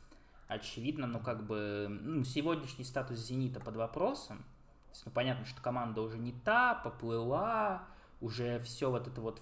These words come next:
флер чемпионский испарился конкретно в этом сезоне, но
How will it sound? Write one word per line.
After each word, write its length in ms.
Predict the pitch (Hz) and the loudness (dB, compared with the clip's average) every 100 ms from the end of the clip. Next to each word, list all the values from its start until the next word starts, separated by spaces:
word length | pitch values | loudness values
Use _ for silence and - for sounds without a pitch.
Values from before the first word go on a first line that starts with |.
| - | -4
флер 360 | 139 151 143 - | 4 6 6 4
чемпионский 1200 | - 120 135 135 123 123 - 117 110 104 101 104 101 - - 101 98 | -4 -2 2 4 2 0 -6 -4 -2 0 0 0 -2 -6 -10 -10 -6
испарился 800 | 110 - 131 170 254 254 185 135 | -6 0 2 2 0 -2 -2 -2
конкретно 540 | 127 127 135 131 127 | -4 -2 -2 0 0
в 40 | |
этом 220 | 127 117 113 | 0 0 -4
сезоне, 420 | 113 117 110 107 - - | -2 -2 0 -2 -8 -2
но 560 | 127 147 156 139 123 | 4 6 6 6 4